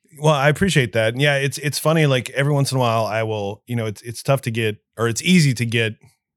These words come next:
sort of jaded and, like, into your own head about the business that you're running. But every once in a while I'm able to get outside of my head and actually, like,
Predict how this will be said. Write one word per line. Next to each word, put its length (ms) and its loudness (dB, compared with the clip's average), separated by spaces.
sort 200 0
of 80 -2
jaded 440 -2
and, 220 -8
like, 280 -10
into 260 -2
your 240 -4
own 160 -4
head 260 -2
about 280 -4
the 80 -10
business 420 -6
that 80 -10
you're 200 -10
running. 480 -6
But 100 -2
every 160 2
once 260 0
in 60 2
a 40 4
while 160 2
I'm 120 -2
able 200 -2
to 120 -12
get 220 -10
outside 400 -8
of 60 -8
my 140 -10
head 260 -8
and 80 -14
actually, 340 -12
like, 380 -12